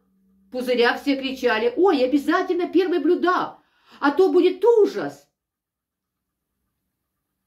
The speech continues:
Я так вам благодарна, что на самом деле, если мы не любим жидкую пищу, так и правильно. Как поешь кусок мяса или рыбы, или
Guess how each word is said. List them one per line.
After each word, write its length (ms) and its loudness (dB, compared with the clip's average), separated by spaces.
Я 200 -2
так 200 -4
вам 140 0
благодарна, 600 -2
что 180 -8
на 100 -6
самом 400 -6
деле, 300 0
если 300 -6
мы 140 -4
не 120 -4
любим 340 -6
жидкую 400 -6
пищу, 680 0
так 180 -10
и 60 -10
правильно. 680 -4
Как 240 -2
поешь 360 2
кусок 360 -2
мяса 360 -4
или 180 0
рыбы, 340 -2
или 280 0